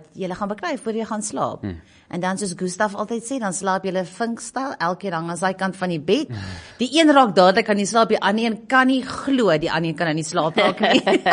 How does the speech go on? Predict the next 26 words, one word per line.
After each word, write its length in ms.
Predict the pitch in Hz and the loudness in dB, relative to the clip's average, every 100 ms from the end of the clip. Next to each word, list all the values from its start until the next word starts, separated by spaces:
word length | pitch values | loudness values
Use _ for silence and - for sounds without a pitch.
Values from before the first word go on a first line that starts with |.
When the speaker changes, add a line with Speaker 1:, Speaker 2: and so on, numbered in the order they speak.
| - | 2
Speaker 1:
<laughs> 420 | 320 - - - | 0 -4 -6 0
Jy 60 | 247 | 0
is 60 | |
eintlik 220 | 254 269 233 | 2 2 4
nog 200 | 220 220 | 2 2
so 100 | 247 | -4
klein 320 | 254 240 214 | -2 -2 0
bietjie 280 | 180 185 - | -4 -6 -6
kwaader. 420 | 170 156 156 190 - 302 - 254 277 240 | 0 0 0 -4 -2 -4 -4 -10 -10 -4
Maar 140 | 220 247 | -2 -2
gaan 140 | 277 | -2
slaap 240 | - 285 381 | -4 -6 -6
in 80 | 320 | -6
vrede. 560 | - 196 190 180 165 - | -4 -2 -2 -2 -2 -4
Ehm, 260 | 175 185 190 165 | -6 -4 -6 -8
baie 300 | 208 247 320 | -4 -2 -4
keer 220 | - 214 196 | -4 -2 -2
is 160 | 190 | -4
ons 240 | 185 190 - | -6 -6 -2
te 120 | 254 | -2
moeg 360 | 180 156 143 - | 0 -2 -4 -8
om 140 | 165 | -8
iets 180 | 160 - | -8 -10
uit 140 | 131 | -12
te 80 | 151 | -10
sorteer. 500 | - 135 - 117 78 | -10 -12 -12 -16 -16